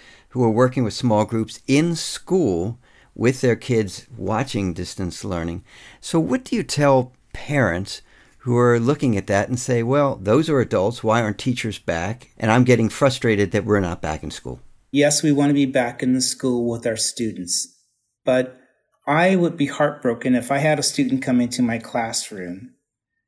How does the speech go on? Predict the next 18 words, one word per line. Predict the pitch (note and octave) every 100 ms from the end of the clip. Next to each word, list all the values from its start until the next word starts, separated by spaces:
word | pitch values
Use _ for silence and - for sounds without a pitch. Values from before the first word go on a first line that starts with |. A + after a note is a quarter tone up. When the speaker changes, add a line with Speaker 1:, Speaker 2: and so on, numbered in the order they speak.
| _ _ _ -
Speaker 2:
and | C3+ C3
I | C3
have | C3+ C3 B2+
fifteen | D3+ - E3
to | D3+
twenty | C#3+ - C#3+
students | C3 - B2+ B2+
in | - - B2 B2
there, | G#2+ F#2+ F#2+ G#2 - _ _ _
and | C3+ B2+ B2+
they | C3+
are | C#3 C3 C3
asymptomatic, | C3+ C#3 C3+ C3 C#3 B2 G2+ G#2+ A2 - _ _ _
and | B2+ B2
they | B2 A#2+
have | - C#3+ C#3+ C#3
the | C3+
virus, | B2 A2 F#2+ G#2 A2 -